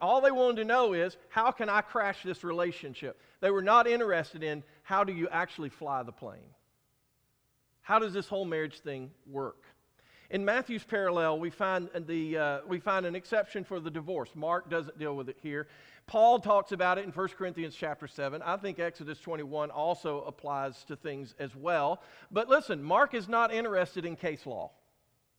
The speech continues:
He's really, this is not, Jesus is not teaching them about divorce.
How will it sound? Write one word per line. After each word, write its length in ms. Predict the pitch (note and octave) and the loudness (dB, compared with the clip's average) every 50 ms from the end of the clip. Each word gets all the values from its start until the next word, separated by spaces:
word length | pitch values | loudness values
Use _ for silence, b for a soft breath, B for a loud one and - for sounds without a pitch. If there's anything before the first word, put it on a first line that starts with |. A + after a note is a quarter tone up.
| _ _ _ _ _ _ _ _ _ _ _ _ _ _ _ _ _ _ _ | _ _ _ _ _ _ _ _ _ _ _ _ _ _ _ _ _ _ _
He's 220 | G#3+ A#3 F3+ - | -6 -6 -6 -2
really, 380 | G#3+ A#3+ C4+ D4 C4 A#3+ A3+ F#3+ | -2 0 0 2 2 2 2 2
this 240 | G#3+ C4+ - - | -2 -4 -2 -4
is 120 | B3 G3+ E3+ | -6 -6 -2
not, 400 | G3+ G#3 G#3 A3 A3+ A3+ G#3+ - - - - - | 2 2 4 4 4 4 2 -2 -8 -20 -20 -14
Jesus 460 | D#3+ C#3+ A3 C4 C4 G#3 G#3+ G3 - | -8 -6 -4 -4 -4 -6 -8 -8 -8
is 140 | G3 F#3 E3 | -10 -8 -2
not 260 | F#3+ G#3 A3 A3+ A3 | 0 2 2 2 0
teaching 340 | - A3+ A3+ - - G3+ F#3+ | -2 -6 -6 -6 -6 -4 -4
them 140 | F#3 F#3 F3 | -2 -2 -2
about 340 | D#3+ D3 E3 E3 E3+ E3 D3+ | -2 0 0 0 0 -2 -4
divorce. 480 | E3 C#3 E3+ F#3 E3+ D3+ D3 D3 - | -6 -6 -4 -4 -2 -2 -4 -4 -8